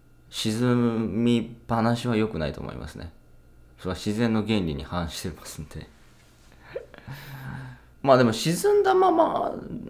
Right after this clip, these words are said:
で満足してるんだったらいいんですけどね。例えば、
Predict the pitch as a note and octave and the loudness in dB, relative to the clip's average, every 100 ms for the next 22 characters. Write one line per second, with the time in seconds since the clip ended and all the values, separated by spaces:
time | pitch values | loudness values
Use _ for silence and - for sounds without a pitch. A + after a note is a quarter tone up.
0 | G1+ G1+ G1+ G1+ G1+ G1+ G1+ - G1+ - | -14 -14 -16 -18 -20 -20 -20 -20 -20 -20
1 | - C2 A2+ B2+ C#3+ C4+ B3 E3 B2+ - | -20 -14 0 4 4 4 4 2 2 0
2 | C#4+ E4+ C4 F#2+ A2+ F#2 - - - C#3 | 0 0 2 2 2 -2 -4 -8 -6 -6
3 | A#2 A#2+ G2+ E2+ - | -4 -2 0 0 -2